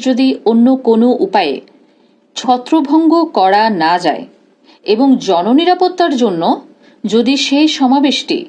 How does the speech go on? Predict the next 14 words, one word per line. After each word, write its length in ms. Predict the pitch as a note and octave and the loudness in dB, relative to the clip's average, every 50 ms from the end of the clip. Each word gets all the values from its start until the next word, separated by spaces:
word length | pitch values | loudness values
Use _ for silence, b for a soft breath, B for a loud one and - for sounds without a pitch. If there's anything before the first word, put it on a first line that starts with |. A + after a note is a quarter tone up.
| - b b b b b b - | -16 b b b b b b -8
ছত্রভঙ্গ 720 | - A#3+ A#3 A#3 A#3 - C#4+ C#4 A#3+ A#3+ C#4 C#4 C#4 C#4+ D4 C#4+ C#4+ | -4 -2 -2 -2 -2 -2 -2 -2 0 2 2 2 4 2 2 0 0
করা 280 | - F3+ D#3+ E3+ F#3+ G3+ G3 G3+ - | 0 0 2 2 2 2 0 0 0
প্রয়োজন 420 | G#3+ G3 G3 G3 F#3+ G#3 A3+ A3+ A3 G3+ | 2 2 4 2 2 2 2 2 0 2
বলে 280 | D#3+ E3+ F3+ F#3+ G3+ G#3+ | 2 0 2 2 2 0
বিবেচিত 420 | F#3 E3+ D#3+ F3+ A#3+ A#3+ - D4+ F4 | 0 -2 -2 -2 -2 -2 -2 -2 -2
হয়, 300 | D#4+ A3+ G3 F3 G3+ G#4 - - b b b b b b b b b _ - | -2 0 0 0 0 0 -4 -8 b b b b b b b b b _ -6
তাহলে 320 | F3+ E3+ E3+ G3+ G3+ G#3 F#3+ - | -6 -4 -2 0 0 0 0 0
উপস্থিত 560 | G3+ G#3 G#3+ C4+ C#4+ C#4 - - F4 F4 F4 F4 - - | -2 -2 -2 -2 -4 -4 -4 0 0 2 2 0 -2 -8
সর্বোচ্চ 600 | - - A3+ G3+ G3 F#3 C#4 D#4 D4+ - - - - A4+ A4 | -4 0 0 0 0 0 -2 -4 -4 -4 -6 -4 -4 -2 0
পদের 300 | - F#4 D4+ C4 D4+ D4+ D4 | 0 0 0 2 2 2 2
নির্বাহী 460 | A#3 F3+ D#3+ - D#3 D3+ E3+ F#3 B3 | 0 0 0 0 0 -2 0 0 0
ম্যাজিস্ট্রেট 640 | B3 C4 B3+ B3 C4+ C4 - - E4+ G4 A#4+ A#4+ - - b b b b b b b b b b b | 2 2 2 0 -2 -4 -4 -2 0 0 0 0 -4 -12 b b b b b b b b b b b
অথবা 360 | - - G3+ G3+ C4+ A#3+ C#4+ C#4 | -4 -4 -4 -2 0 0 2 2
মেট্রোপলিটন 800 | C4 A3 G3+ G3+ G3+ - C4+ B3+ C#4 C#4 C#4 C4+ C4+ C#4+ C#4+ C#4 | 2 2 0 0 -2 -6 -6 -4 -2 -2 -2 -2 -2 0 0 0